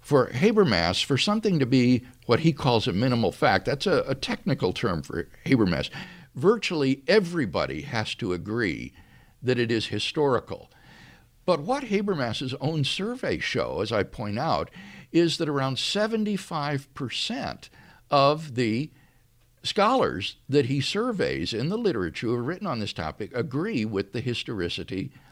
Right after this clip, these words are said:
of the empty tomb. And that is exactly what Kramer says. By far, most exegetes hold firmly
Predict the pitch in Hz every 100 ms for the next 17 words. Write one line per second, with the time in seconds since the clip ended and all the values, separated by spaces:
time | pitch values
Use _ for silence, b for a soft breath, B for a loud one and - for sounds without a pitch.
0 | b 117 104 123 101 90 - 110 - 262
1 | 160 64 - B B B B - 196 196
2 | 160 139 151 208 180 143 104 - 151 123
3 | 95 107 - - 117 90 87 107 127 -
4 | 262 175 - 120 113 220 - 214 247 156
5 | 78 87 127 B B B 123 117 143 165
6 | - 120 98 - 156 135 104 85 95 -
7 | 117 110 123 - 190 254 285 139 69 85